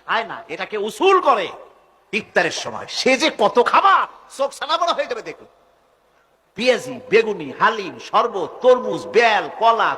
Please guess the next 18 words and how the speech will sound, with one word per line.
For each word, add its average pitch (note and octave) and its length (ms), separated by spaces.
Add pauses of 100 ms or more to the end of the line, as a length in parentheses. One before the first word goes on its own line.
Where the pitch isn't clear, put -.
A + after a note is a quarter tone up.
কচু, B3 260
না - 320
কি - 160 (1000)
খাইতে F4 340
খাইতে E4 320
মাগরিবের C#4+ 420
রক্ত C#4 240
শেষ, - 360 (260)
কয়, G#3+ 120
"ভাই, A#3+ 320 (600)
নামাজটা B3 340
কোনো G#3+ 200
রকম G#3 260
পড়ে G#3 180
আসি, D#3+ 280
তারপরে G3+ 320
খাবো C3+ 240
না।" G#2+ 120